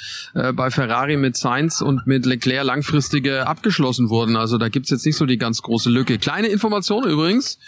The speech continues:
wir drehen wieder rum, wir fahren jetzt wieder in Richtung, ähm, Rennstrecke. So sieht's zumindest aus.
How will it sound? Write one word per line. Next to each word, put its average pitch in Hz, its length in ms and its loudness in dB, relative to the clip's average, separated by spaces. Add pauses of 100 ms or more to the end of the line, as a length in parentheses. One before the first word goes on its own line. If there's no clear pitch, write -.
(340)
wir 160 140 -2
drehen 226 320 2
wieder 196 160 2
rum, 202 480 2
wir 214 100 4
fahren 185 260 -2
jetzt 214 240 -2
wieder 208 200 0
in 196 120 2
Richtung, 190 640 0
ähm, 180 640 0
Rennstrecke. 131 840 -2 (160)
So 156 200 0
sieht's 160 260 0
zumindest 160 400 2
aus. 139 420 -2